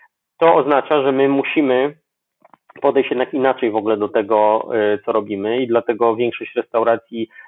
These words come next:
jest w tej sytuacji bardzo innowacyjna, zmienia swoje menu,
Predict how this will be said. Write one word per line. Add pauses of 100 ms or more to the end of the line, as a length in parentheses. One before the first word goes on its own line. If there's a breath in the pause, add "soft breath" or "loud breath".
jest
w
tej
sytuacji
bardzo
innowacyjna,
zmienia
swoje
menu,